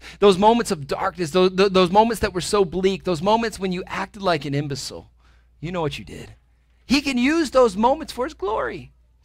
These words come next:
Pastor Stephen Furtick, he says this. He said, "God gives the exact experiences he wants them to have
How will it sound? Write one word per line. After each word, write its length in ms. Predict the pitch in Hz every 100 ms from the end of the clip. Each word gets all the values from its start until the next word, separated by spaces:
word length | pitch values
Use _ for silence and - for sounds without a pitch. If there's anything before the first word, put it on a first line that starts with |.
| - -
Pastor 380 | - 254 - 220
Stephen 340 | - 226 196
Furtick, 360 | 170 214 214 -
he 100 | 202
says 240 | 196 190
this. 200 | 147 151
He 80 | 175
said, 200 | 180 160
"God 360 | 214 233 294 202
gives 440 | 190 147 139 151 - -
the 260 | 143 175 208
exact 640 | 151 131 143 208 247 262
experiences 1160 | 214 175 - - - 240 294 262 170 139 147 135
he 180 | - 190
wants 420 | 170 196 226 -
them 220 | 196 180
to 100 | 160
have 720 | 139 165 208 156 98 101 139